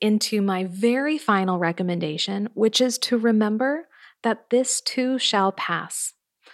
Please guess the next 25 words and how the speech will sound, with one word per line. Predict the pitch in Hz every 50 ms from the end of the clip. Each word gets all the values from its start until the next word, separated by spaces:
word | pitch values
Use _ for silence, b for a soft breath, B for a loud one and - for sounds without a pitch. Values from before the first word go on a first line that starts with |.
| B B B B B
To | - 214
quote | - - 233 240 247 -
Rilke, | 254 277 254 247 262 240 233 240 240 233 - _ -
"No | 196 196 202 202 214 247
feeling | 240 - - 233 233 226 226 226 220 220 220 -
is | - 208 202 -
final." | - - 175 156 156 151 143 - 175 - _ _ _ _ _ _ B B B B B B B B B
So | - - 240 214 190 180 165 - - _ _ -
even | 214 233 254 269 269 302 285
though | 247 220 214 208 196 196
you | 190 196 202 202
may | 196 185 190 185
be | 190 190
feeling | - - 202 190 185 175 160 151 151 - - -
anxious, | 196 196 208 208 - - 190 143 - - - - - -
bored, | 185 - - 208 196 202 196 185 175 165 156 - - - -
uncertain, | 196 196 202 208 - - 214 202 208 - - 170 156 151 151 170 B B B B B B 202
like | 202 -
you | 214 214
want | 202 220 220 214
to | 202
burn | 175 - 196 196 202 202 202
your | 196 196 190
business | 180 185 185 175 180 170 165 165 -
down, | - 147 143 143 160 202 254 311 349